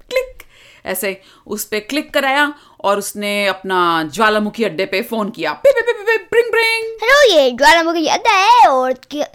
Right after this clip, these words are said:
Speaker 2: तुमको कौन कॉल करना है?"
Speaker 1: "मैं गुल्लू आदमी बोल रहा हूँ। तुम कौन हो? किसने फोन उठाया है?"
Speaker 2: "मैं हूँ answering service।"
Speaker 1: "Answering service? अरे, ये कौन सी answering service हमने रखी? हम, आ,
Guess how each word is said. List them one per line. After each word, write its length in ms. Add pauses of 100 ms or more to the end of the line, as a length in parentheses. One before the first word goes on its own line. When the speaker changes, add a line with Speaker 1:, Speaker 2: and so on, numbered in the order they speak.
(260)
Speaker 2:
तुमको 300
कौन 380
कॉल 300
करना 240
है?" 380 (180)
Speaker 1:
"मैं 720 (480)
गुल्लू 240
आदमी 280
बोल 200
रहा 120
हूँ। 260 (200)
तुम 160
कौन 400
हो? 80
किसने 240
फोन 180
उठाया 280
है?" 220 (420)
Speaker 2:
"मैं 140
हूँ 280
answering 680
service।" 580 (280)
Speaker 1:
"Answering 480
service? 280
अरे, 140
ये 80
कौन 220
सी 120
answering 420
service 300
हमने 200
रखी? 320 (260)
हम, 200 (440)
आ, 720